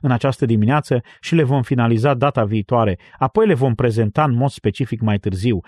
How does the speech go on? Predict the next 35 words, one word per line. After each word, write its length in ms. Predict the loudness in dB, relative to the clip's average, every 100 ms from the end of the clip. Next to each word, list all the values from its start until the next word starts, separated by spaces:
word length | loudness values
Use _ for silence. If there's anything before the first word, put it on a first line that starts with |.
| -10
în 120 | -2 0
ianuarie, 500 | 2 2 2 0 0
după 260 | -2 -4
Crăciun. 480 | -4 -6 -8 -14 -16 _ _ _ -20 -20 -2
Trei 260 | 0 2
lucruri 360 | 2 2 0 0
se 100 | 0
întâmplă 340 | 0 0 0
atunci 240 | -2 -2 -4
când 180 | -2
ești 160 | -2 -2
plin 180 | -4 0
de 100 | -2
Duhul 280 | -2 -2 -2
în 100 | -2
general. 400 | -4 -4 -8 -14 _
Unu, 320 | 0 0 0
cântați, 600 | -2 -2 -2 -2 -4 -4
versetul 380 | -6 -4 -6 -4
nouăsprezece, 720 | -4 -6 -6 -6 -4 -4 -8 -12 _ _
cântați. 720 | -4 -4 -6 -8 -10 -14 -20 _ _ _
Doi, 480 | -2 0 0 -2 -6 _ _ -6
aduceți 440 | -4 -2 -2 0
mulțumiri, 520 | -2 -2 -2 -2 -2
versetul 420 | -2 -2 -4 -4 -4
douăzeci. 420 | -4 -2 -4 -4 -16 -20 _
Trei, 320 | 0 2 0
vă 180 | -2 -2
supuneți, 540 | -2 -2 0 0 0
versetul 380 | -2 -4 -4 -2
douăzeci 340 | 0 -2 -6
și 100 | -10
unu. 140 | -14 -16 _ -20 -20 _
Trei 200 | 0 2
lucruri. 380 | 2 0 -6